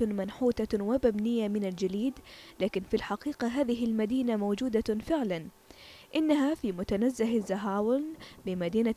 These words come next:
هاربن، والتي تقع شمال شرق الصين، والمعروفة بفصل شتاء طويل وبارد.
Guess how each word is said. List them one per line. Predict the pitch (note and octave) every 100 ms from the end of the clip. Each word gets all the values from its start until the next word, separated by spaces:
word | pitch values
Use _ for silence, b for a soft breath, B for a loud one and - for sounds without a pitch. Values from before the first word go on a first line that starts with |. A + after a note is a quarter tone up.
| G#3+
هاربن، | A3+ C4+ B3 A3+ A3 G#3+ B B
والتي | - F3+ F3 F#3+
تقع | - C4+ B3 A3 G#3
شمال | - G3+ A3 G3+ G#3
شرق | A3+ -
الصين، | G#3 - B3+ B3 A#3
والمعروفة | G#3 C#4+ C#4+ B3 A#3 A#3+ A3 A3
بفصل | F#3 F#3 E3+ - A3
شتاء | - G3 - A3+ G#3 G3
طويل | G#3 G3 G3 F3+
وبارد. | F#3+ B3 G#3+ F3 F3